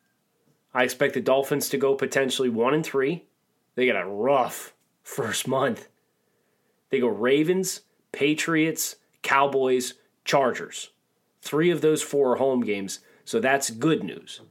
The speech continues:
The bad news is every single one of those teams made the playoffs. And you can make a case for everyone except for Baltimore being legitimate Super Bowl contenders this year. Not ideal. So,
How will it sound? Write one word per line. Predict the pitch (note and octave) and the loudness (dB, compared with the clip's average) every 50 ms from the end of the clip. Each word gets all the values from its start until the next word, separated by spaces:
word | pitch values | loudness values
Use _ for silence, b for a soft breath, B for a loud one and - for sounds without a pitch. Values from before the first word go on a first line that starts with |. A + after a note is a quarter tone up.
| b b b b - | b b b b -8
The | A2+ | -4
bad | F#2+ C#3+ D3 D#3+ E3+ - | 0 2 2 4 2 2
news | C3+ B2+ A#2+ A#2+ A2 A2 | 2 2 2 0 -2 -4
is | G#2+ G2 | -2 -2
every | B2 C3+ C#3+ D3 C3 | 0 0 0 0 -2
single | - D3+ C#3 B2+ B2 | -2 0 0 2 2
one | B2 B2 | 2 2
of | A#2+ A#2 | 2 0
those | A2+ A2 - | -2 -2 -2
teams | - A#2+ A2+ - A#2 | -4 -4 -4 -2 -2
made | A#2 A2 G#2 | -4 -4 -4
the | F#2 | -6
playoffs. | F2 - B2 A#2+ A#2 G#2 F#2+ F#2 F2 - - - - _ _ _ _ _ _ _ _ _ _ _ _ _ _ _ _ _ _ _ _ _ _ _ _ _ _ _ _ _ _ _ _ _ _ _ _ | -4 -2 0 0 0 0 -4 -6 -8 -10 -12 -12 -14 _ _ _ _ _ _ _ _ _ _ _ _ _ _ _ _ _ _ _ _ _ _ _ _ _ _ _ _ _ _ _ _ _ _ _ _
And | - C3 C3+ | -4 -2 -2
you | C3 - | -2 0
can | C3 B2 | 0 0
make | B2 A#2+ | 0 0
a | A2 G#2 | -2 -4
case | - - D#3 D#3 D3 C#3 - - - - - _ _ _ _ _ _ _ | 0 2 4 4 4 2 -2 -4 -8 -8 -12 _ _ _ _ _ _ _
for | - - C3 | -6 0 0
everyone | C#3 C#3 C#3 C3+ B2 A#2+ | 2 4 4 2 2 2
except | A#2 - - A#2 - | 0 0 -2 -2 -2
for | A2+ G#2 | -4 -2
Baltimore | - C#3+ D#3 D#3 D3+ - A#2 A2 A2 | 2 2 2 2 2 -2 -4 -4 -4
being | G2 A2+ A2+ A2 G#2+ | -4 -4 -4 -4 -4
legitimate | G#2 G2+ - - B2+ C3+ B2+ B2 A2+ - | -6 -6 -6 -2 0 2 2 2 0 0
Super | - - G#2 A2 | -2 -4 -4 -4
Bowl | G#2+ G#2+ G#2 G#2 | -6 -8 -8 -8
contenders | - - G2 - G2+ F#2 F#2 F#2 - | -8 -12 -12 -10 -10 -10 -8 -10 -12
this | - E2+ - - | -12 -14 -14 -14
year. | - - - b b b b b b b _ _ | -14 -16 -16 b b b b b b b _ _
Not | G2 G#2+ A#2+ C3 A#2+ | -2 0 2 2 2
ideal. | G#2+ A2+ A2+ A2 F2+ - - - _ _ _ _ _ _ _ _ _ _ _ _ _ _ _ _ _ _ _ _ _ _ _ _ _ _ _ _ _ _ _ _ _ _ _ _ _ | 0 -2 -4 -6 -10 -12 -14 -18 _ _ _ _ _ _ _ _ _ _ _ _ _ _ _ _ _ _ _ _ _ _ _ _ _ _ _ _ _ _ _ _ _ _ _ _ _
So, | - - D3+ F3 G3+ C3+ B2 B2 - - | -2 2 4 4 6 4 4 0 0 -4